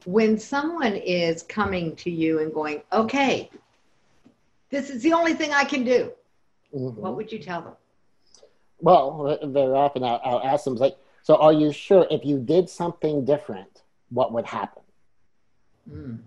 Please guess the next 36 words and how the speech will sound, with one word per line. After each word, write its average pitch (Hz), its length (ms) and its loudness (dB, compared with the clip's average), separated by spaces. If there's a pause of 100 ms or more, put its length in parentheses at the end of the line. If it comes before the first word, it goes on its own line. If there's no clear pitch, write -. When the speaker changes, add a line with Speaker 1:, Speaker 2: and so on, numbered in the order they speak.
(380)
Speaker 2:
And 135 140 -2
I'll 135 80 4
just 160 200 4
ask 247 280 0
them, 95 220 -12
say, 127 120 -6 (200)
"Well, 180 280 4 (200)
well, 156 120 10
then 175 220 6 (100)
this 220 220 6
and 220 80 6
this 214 160 6
and 214 120 4
this 220 140 6
would 208 120 4
happen." 147 260 2
It's 127 80 -6
like, 139 140 4
"Oh, 185 180 6
so 143 220 2
it's 139 160 -2
a 135 80 0
choice, 127 720 2
but 135 120 4
it's 127 160 0
a 139 80 0
choice 170 500 2
that 143 180 -2
you 131 200 -2
take 127 300 -6 (100)
off 131 240 -2
of 139 140 -4
your 123 140 0
menu 113 360 -2
of 95 140 -8
options - 720 -10